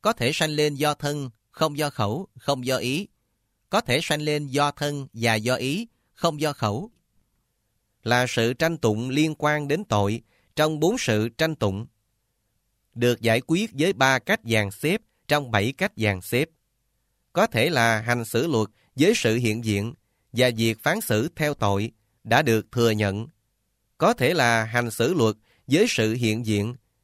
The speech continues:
và cách dùng cỏ che lấp. Dị ni trong khi ngồi xuống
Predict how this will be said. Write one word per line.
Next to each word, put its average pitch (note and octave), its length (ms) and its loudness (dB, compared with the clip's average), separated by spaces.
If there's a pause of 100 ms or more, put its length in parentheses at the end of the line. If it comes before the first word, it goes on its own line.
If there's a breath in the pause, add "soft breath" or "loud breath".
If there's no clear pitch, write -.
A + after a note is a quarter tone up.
(100)
và A2+ 340 2
cách - 280 -4
dùng A2 320 -2
cỏ A2 420 0
che C3 180 0
lấp. C#3 200 -2 (2250)
Dị A#2 240 2
ni D3 300 0
trong D3 240 -2
khi D3 260 -2
ngồi A2 300 0
xuống D3+ 380 -2